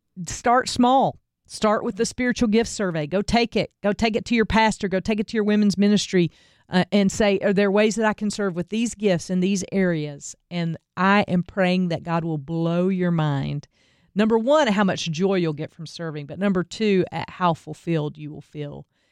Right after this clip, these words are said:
and how that abundance, um, you'll feel that in your life. So I'm not giving you another thing to do, but go get busy, because this thing will literally change your life, and it could change the lives of the people around you. So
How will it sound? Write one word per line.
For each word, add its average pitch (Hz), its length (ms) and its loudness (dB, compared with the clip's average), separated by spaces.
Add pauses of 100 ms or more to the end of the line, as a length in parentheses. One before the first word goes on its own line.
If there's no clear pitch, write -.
(160)
and 165 140 -4
how 160 220 2
that 151 300 0 (100)
abundance, 151 960 0 (340)
um, 151 480 -10
you'll 165 140 -14
feel 160 260 -10
that 143 340 -8
in 160 140 0
your 147 140 -4
life. - 320 -12
So 180 320 0 (880)
I'm 185 160 2
not 214 180 0
giving 226 200 2
you 220 60 0
another 220 240 -2
thing 214 260 -10
to 196 60 -10
do, 208 220 0
but 170 160 -8
go 180 160 0
get 170 220 -2
busy, 135 420 -8 (120)
because 156 360 -8
this 165 240 -4
thing 151 420 -6
will 143 420 -10
literally 156 400 -4
change 143 360 -10
your 208 160 2
life, 277 400 2 (340)
and 160 120 0
it - 100 -4
could 175 140 -8
change 165 260 -2
the 160 80 -2
lives 143 340 0
of 147 60 -4
the 139 60 -4
people - 400 -16 (320)
around 139 400 -14
you. - 160 -20 (200)
So 147 320 -2